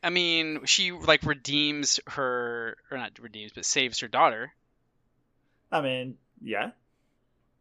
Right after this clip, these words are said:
Speaker 2: Is that a, I mean, is that a good or a bad thing?
Speaker 1: I just, I
Speaker 2: I mean,
Speaker 1: just
Speaker 2: to
Speaker 1: mean,
Speaker 2: me
Speaker 1: to me, I think the audience is gonna perceive, or at least I thought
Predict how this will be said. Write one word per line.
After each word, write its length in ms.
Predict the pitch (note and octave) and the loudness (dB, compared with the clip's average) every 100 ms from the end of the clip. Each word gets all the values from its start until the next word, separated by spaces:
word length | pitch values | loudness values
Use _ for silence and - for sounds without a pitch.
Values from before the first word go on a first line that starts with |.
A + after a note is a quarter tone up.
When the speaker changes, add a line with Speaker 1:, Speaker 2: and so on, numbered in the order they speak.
| _ _ - _ - | _ _ -20 _ -10
Speaker 2:
Is 200 | B2 A2+ | -8 -2
that 160 | A#2 | -2
a, 380 | A#2 - - E3 | -4 -10 -12 -4
I 80 | A#2+ | -4
mean, 120 | A#2+ | -4
is 120 | A#2 | -4
that 140 | A#2 A2+ | -2 -2
a 60 | |
good 280 | A2+ A2+ A2 | -2 -2 -2
or 160 | G#2+ A#2 | -2 -2
a 40 | |
bad 220 | B2+ C3+ | -2 -2
thing? 200 | D3 D#3 | -4 -2
Speaker 1:
I 100 | F#3 | 6
just, 140 | A#3 B2+ | 6 8
I 20 | |
Speaker 2:
I 20 | |
mean, 80 | A3 | 6
Speaker 1:
just 80 | A#3+ | 6
Speaker 2:
to 40 | C4+ | 4
Speaker 1:
mean, 180 | C4 B3 | 4 2
Speaker 2:
me 60 | F3+ | 2
Speaker 1:
to 80 | G#3+ | 4
me, 200 | B3+ A#3+ | 6 6
I 40 | |
think 260 | F3 A3 G3 | 6 4 2
the 80 | - | 6
audience 400 | D#3+ F#3 F3 - | 8 6 4 0
is 100 | D3+ | 0
gonna 160 | D#3 | 2
perceive, 760 | C#3 C#3+ - C#3+ C3+ B2+ - - - _ _ - _ _ _ - | 2 0 -2 -2 -2 -6 -8 -12 -14 _ _ -20 _ _ _ -6
or 80 | D3 | -2
at 240 | D3+ F3 G3 | 6 8 8
least 160 | A3 - | 4 4
I 400 | - C#4+ D4 C4 | 4 4 2 -2
thought 600 | - C#3+ A#2+ A2+ - - | 2 6 6 4 2 -4